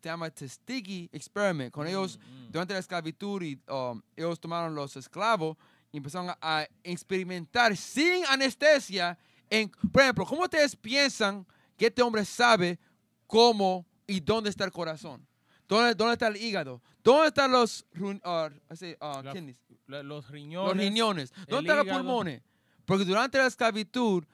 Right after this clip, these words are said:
Speaker 1: ellos experimentaron en nosotros, con nosotros, sin, sin anestesia. Ok, cortemos el cora-, el pecho a la, a la, al esclavo. Oh, aquí está el corazón. Ok, entonces cuando uno quiere, ok, boom, aquí está el hígado, aquí está la ru-, aquí está el,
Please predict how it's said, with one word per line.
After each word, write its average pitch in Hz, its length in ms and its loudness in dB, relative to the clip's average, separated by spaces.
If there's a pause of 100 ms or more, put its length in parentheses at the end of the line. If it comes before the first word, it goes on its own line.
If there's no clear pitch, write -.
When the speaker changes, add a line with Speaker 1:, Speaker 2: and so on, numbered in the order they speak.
(280)
Speaker 1:
ellos 226 260 6
experimentaron 185 1000 0
en 170 320 -6
nosotros, 147 640 -10
con 294 220 4
nosotros, 247 720 2 (160)
sin, 330 380 -2 (100)
sin 302 220 -4
anestesia. 294 920 0
Ok, 202 300 -8 (460)
cortemos 220 560 -4
el 180 120 -8
cora-, 170 340 -2
el 147 220 -10
pecho 196 300 -8
a 165 40 -6
la, 156 120 -6
a 147 160 -8
la, 135 260 -10
al 139 140 -10
esclavo. 139 360 -10
Oh, 156 120 -10
aquí 131 160 -20
está - 80 -12
el 147 80 -14
corazón. 143 500 -12 (220)
Ok, - 240 -4
entonces 127 500 -8
cuando 156 200 -6
uno 175 100 -6
quiere, 175 420 -8
ok, - 240 -14 (140)
boom, 127 140 -14
aquí 120 120 -16
está 156 160 -12
el 147 80 -10
hígado, 180 420 -8 (220)
aquí 139 80 -16
está 139 120 -10
la 156 100 -2
ru-, 151 200 -10
aquí 147 220 -8
está 160 280 -4
el, 151 100 -10